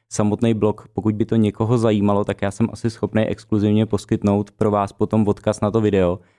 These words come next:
a doplňte ho někde k tomu podcastu tady, ať se, ať se na to lidi, lidi můžou podívat.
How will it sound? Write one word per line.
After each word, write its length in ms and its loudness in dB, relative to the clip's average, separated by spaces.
a 340 -2
doplňte 400 0
ho 100 -2
někde 280 0
k 60 -20
tomu 160 0
podcastu 520 -2
tady, 400 2
ať 140 -4
se, 260 -2
ať 240 -10
se 60 -6
na 100 2
to 100 -2
lidi, 320 0
lidi 240 0
můžou 240 0
podívat. 380 -2